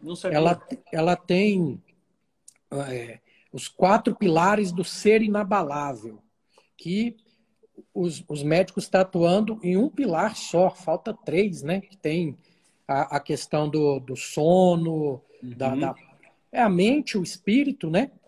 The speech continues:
Speaker 2: E
Speaker 1: Uhum.
Speaker 2: a atividade física, que, o, que também faz parte do, de um, do pilar de uma vida saudável, que se
Speaker 1: Ah,
Speaker 2: você
Speaker 1: sem
Speaker 2: tá
Speaker 1: dúvida.
Speaker 2: agindo só no, no físico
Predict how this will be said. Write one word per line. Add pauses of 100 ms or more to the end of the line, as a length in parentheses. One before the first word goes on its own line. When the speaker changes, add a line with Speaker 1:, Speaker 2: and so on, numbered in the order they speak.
(140)
Speaker 2:
E
Speaker 1:
Uhum.
Speaker 2:
a
atividade
física,
que,
o, (360)
que
também (180)
faz
parte
do,
de
um,
do
pilar
de
uma
vida
saudável,
que (320)
se
Speaker 1:
Ah,
Speaker 2:
você
Speaker 1:
sem
Speaker 2:
tá
Speaker 1:
dúvida.
Speaker 2:
agindo
só
no,
no
físico